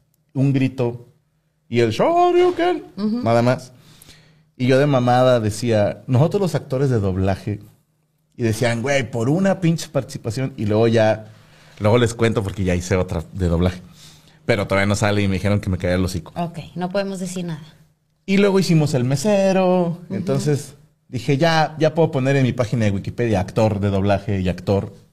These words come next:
Speaker 1: porque ya hicimos una película, ya hicimos una serie con Gabriel Iglesias. ¿Y qué le cuento?
Speaker 2: ¿Qué?
Speaker 1: Pues ya tengo una batalla oficial de F M S.
Speaker 2: Ay, Jesús.
Speaker 1: Ya tengo una batalla en plaza.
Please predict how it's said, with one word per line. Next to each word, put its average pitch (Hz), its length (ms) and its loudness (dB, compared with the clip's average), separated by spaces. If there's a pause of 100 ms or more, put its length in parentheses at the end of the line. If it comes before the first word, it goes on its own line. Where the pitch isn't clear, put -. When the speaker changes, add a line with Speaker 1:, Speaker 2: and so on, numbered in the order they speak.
(560)
Speaker 1:
porque 117 240 -2
ya 113 100 2
hicimos 110 380 0
una 104 160 0
película, 110 480 2
ya 104 100 0
hicimos 104 280 -2
una 95 160 0
serie 95 400 2
con 90 200 -2
Gabriel 90 260 -2
Iglesias. 90 580 -4 (1120)
¿Y 117 80 -4
qué 107 160 0
le 113 160 2
cuento? 107 560 0 (160)
Speaker 2:
¿Qué? 135 120 -10 (680)
Speaker 1:
Pues 104 180 0
ya 120 140 2
tengo 147 260 2
una 180 220 2
batalla 156 440 2
oficial 120 440 2
de 123 100 2
F 110 160 -2
M 101 220 2
S. - 240 -4 (240)
Speaker 2:
Ay, 156 120 -6
Jesús. 208 520 -4 (260)
Speaker 1:
Ya 127 180 0
tengo 151 320 2
una 175 280 2
batalla 165 760 0
en 101 220 2
plaza. 98 540 0